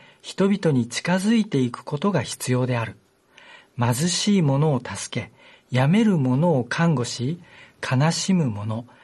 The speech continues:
親しい人を失った者を慰め、無知な者に教え、経験がない者には助言を与えなければならない。私たちは泣く者と共に泣き、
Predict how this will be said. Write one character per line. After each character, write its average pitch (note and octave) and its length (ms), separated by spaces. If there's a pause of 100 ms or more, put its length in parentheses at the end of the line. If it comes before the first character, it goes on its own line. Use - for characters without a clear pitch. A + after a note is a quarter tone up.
親 - 320
し A#3 280
い - 20
人 - 260
を C3 60
失 D3+ 360
っ D#3+ 80
た D3+ 200
者 D#3 300
を B2 80
慰 G#2 440
め、 B2 200 (380)
無 E3+ 140
知 G#3 200
な F#3+ 100
者 D3+ 280
に C3+ 120
教 G#2 100 (220)
え、 A#2+ 180 (420)
経 D#3 220
験 E3+ 220
が E3 80
な F#3 160
い F3 60
者 E3 200
に E3 140
は D#3 280 (120)
助 B2+ 160
言 F#3+ 300
を G3 180
与 F3+ 240
え F3+ 60
な F3 120
け F3 140
れ G3+ 80
ば E3+ 100
な G#2 140
ら G#2 100
な G#2+ 120
い。 - 80 (580)
私 F#3 280
た F3+ 100
ち E3+ 140
は C#3+ 380
泣 B2 200
く E3+ 140
者 F3 300
と D3 160
共 A#2 300
に C#3 180
泣 G#2+ 160
き、 C#3+ 260